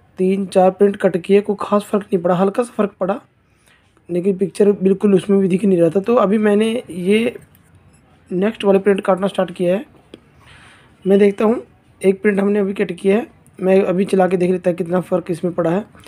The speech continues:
और बात करें, मैं बीच में इसलिए दिखा रहा हूँ क्योंकि कुछ हमारे जो technician हैं, हमारे subscriber हैं, वो बोलते हैं कि बीच में आपने नहीं दिखाया कि आपने cut कब किया, क्या किया।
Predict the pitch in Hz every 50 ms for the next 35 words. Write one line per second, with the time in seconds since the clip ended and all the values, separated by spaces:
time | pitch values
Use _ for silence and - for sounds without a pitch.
0 | - - - - - - _ 220 185 180 208 208 208 - 233 214 220 226 220 214
1 | 202 220 196 202 226 240 208 - 233 226 202 196 - 190 185 196 208 202 202 220
2 | 208 196 202 220 214 - - 214 - - - - - 240 214 180 180 190 190 190
3 | 196 196 190 190 190 - - - - 196 165 185 185 180 180 175 170 - 185 -
4 | - 202 190 - 240 220 202 220 - - _ _ - - _ _ _ _ _ _
5 | _ - - 180 185 190 190 180 190 180 165 - 202 190 185 185 196 202 190 202
6 | 233 - - - - - - - - - - - - - - - - - - -
7 | - - - - - - _ 180 185 185 214 220 208 - 233 233 226 233 233 240
8 | 262 - - - 175 202 214 208 214 214 220 233 - 196 196 196 214 208 208 202
9 | 196 214 196 190 - 190 185 185 180 196 190 185 196 196 185 - 196 180 - -
10 | - - - - - - - 196 185 180 180 202 190 185 190 190 180 180 196 190
11 | 185 180 - 175 175 180 185 190